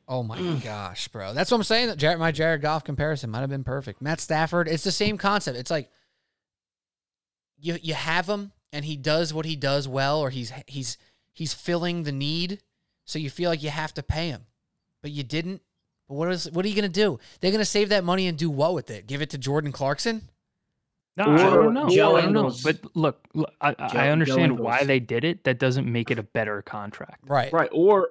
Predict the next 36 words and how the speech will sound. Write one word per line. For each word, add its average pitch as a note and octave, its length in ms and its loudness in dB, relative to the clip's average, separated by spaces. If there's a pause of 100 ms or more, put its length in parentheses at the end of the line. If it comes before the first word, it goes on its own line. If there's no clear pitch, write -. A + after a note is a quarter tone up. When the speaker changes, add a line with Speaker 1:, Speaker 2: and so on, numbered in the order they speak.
Speaker 4:
or F#3+ 360 6
it's, D#3 380 0 (160)
or E3+ 260 2
it's, - 460 -4 (180)
it's C3+ 200 -6
a, C3+ 180 -2
"What B2+ 280 -2
have C#3 100 -2
you C#3 80 -6
done C3+ 220 -4
for B2+ 100 -14
me B2 140 -4
lately?" A#2 580 -4 (400)
And C3 180 0
it's A2+ 140 -2
just, B2 240 -6
"Hey, C3+ 180 2
you A2+ 140 -2
know A#2+ 100 2
what? C3 180 2
You B2+ 140 0
had, B2+ 360 2 (200)
you B2 120 -4
know, A#2 120 -2
one A#2+ 220 0
of B2 60 -2
your A#2 120 0
best A2+ 400 -2
years A#2 260 -4
last G#2 380 -6
year. G2+ 260 -6 (880)
Hey, A#2+ 140 0
let's, B2 400 0
let's B2+ 300 0
reward B2 500 2
him," G2+ 240 0